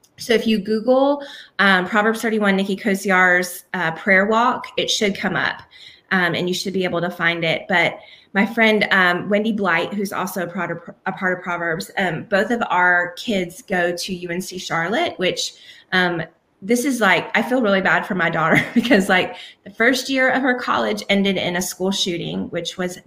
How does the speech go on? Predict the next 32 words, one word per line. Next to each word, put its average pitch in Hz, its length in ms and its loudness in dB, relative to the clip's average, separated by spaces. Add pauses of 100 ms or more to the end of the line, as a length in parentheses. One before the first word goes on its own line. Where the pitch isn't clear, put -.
(140)
devastating. 160 800 -4 (340)
Um, 170 120 -16 (280)
multiple 196 380 2
people 196 240 -2
were 175 160 -2
killed, 202 520 2
and 185 100 0
it 127 80 -4
was 165 280 -4 (220)
the 180 140 0
worst 175 680 -2
thing 165 180 -4
ever. 160 500 0 (460)
And 202 140 4
now 180 280 6
this 240 300 0
year, 175 440 4 (100)
her 180 220 4
year 175 360 0
ended, 165 640 -2
um, 156 640 -4 (220)
with 185 440 0
<laughs> - 0 -
covid. 233 1040 4
Like, 185 240 2
she - 180 0
had 196 140 2
to 185 80 2
move 180 160 0
back 180 200 0
home, 285 420 0
and 185 260 -4